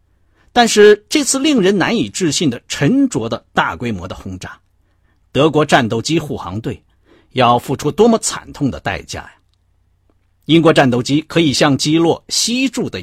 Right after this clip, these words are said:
鸭子一样，击落这些又大又慢的飞机。他们早就证实了这一点。可是现在，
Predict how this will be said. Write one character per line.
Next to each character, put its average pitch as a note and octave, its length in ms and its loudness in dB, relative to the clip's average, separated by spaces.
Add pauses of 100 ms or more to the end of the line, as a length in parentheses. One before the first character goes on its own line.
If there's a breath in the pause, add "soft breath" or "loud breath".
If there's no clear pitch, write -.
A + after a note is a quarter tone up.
鸭 F3 260 -2
子 - 140 -10
一 D2 140 -16
样， F#2+ 180 -12 (480 soft breath)
击 D4 180 2
落 D4+ 160 4
这 D#3+ 140 0
些 - 240 -2
又 G3 200 -4
大 G2+ 200 -6
又 F2+ 120 -14
慢 G2 220 -8
的 - 80 -20
飞 - 140 -20
机。 - 240 -18 (800)
他 D3+ 100 -4
们 D#3 80 -2
早 F2+ 260 -2
就 C3+ 140 -6
证 G#3+ 260 -2
实 - 200 -8
了 D#2+ 120 -14
这 G2+ 120 -12
一 D#2 120 -14
点。 - 160 -20 (1200)
可 - 120 -18
是 F2+ 120 -16
现 G#2 280 -4
在， - 240 -10